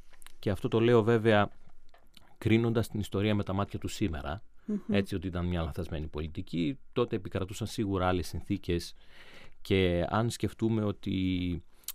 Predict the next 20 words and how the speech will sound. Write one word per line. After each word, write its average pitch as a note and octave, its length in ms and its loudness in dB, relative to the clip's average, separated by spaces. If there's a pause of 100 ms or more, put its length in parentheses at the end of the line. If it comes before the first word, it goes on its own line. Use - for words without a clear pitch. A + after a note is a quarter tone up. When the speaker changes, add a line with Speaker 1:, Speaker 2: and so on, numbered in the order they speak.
(120)
Speaker 1:
ήταν G#2+ 300 0
εποχές G#2 580 0
που, F2+ 800 2 (500)
ε, F2 360 -2
ενσωματώθηκαν F#2 1080 -2 (140)
στη - 180 -8
Μακεδο-, F2 420 -2
στη, F2 360 0
στο - 140 -4
ελληνικό F2+ 280 0
κράτος G#2+ 360 -2
η - 40 -14
περιοχή E2 400 -4
της - 120 -8
Μακεδονίας F2+ 560 -2
και F2 120 -6
της - 160 -10
Θράκης, D#2+ 560 -2 (500)
που F#2 720 4 (120)
έφερε G2+ 580 4